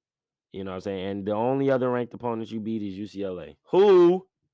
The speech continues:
also sold the bag. So,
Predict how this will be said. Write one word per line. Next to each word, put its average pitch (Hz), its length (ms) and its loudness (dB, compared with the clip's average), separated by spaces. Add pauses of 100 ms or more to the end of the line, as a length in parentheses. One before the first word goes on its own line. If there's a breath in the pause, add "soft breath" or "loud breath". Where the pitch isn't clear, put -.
(440)
also 139 840 2 (300)
sold 147 440 2
the 120 120 -4
bag. 107 280 -4 (640)
So, 120 560 0